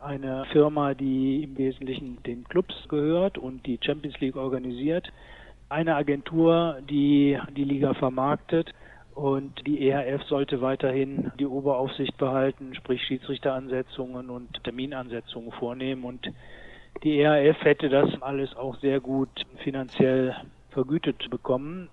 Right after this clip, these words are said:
aber sie hätte natürlich deutlich an Macht und Einfluss eingebüßt. Das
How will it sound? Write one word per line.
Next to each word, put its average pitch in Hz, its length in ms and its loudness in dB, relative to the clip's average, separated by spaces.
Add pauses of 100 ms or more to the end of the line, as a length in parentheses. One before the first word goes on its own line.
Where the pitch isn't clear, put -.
(140)
aber 170 420 8 (320)
sie 131 80 -4
hätte 147 220 0
natürlich 143 680 -4 (220)
deutlich 135 720 0
an 127 320 -10
Macht 139 380 -4 (100)
und 135 260 -16
Einfluss 139 640 -10 (120)
eingebüßt. 117 680 -6 (460)
Das 135 180 -2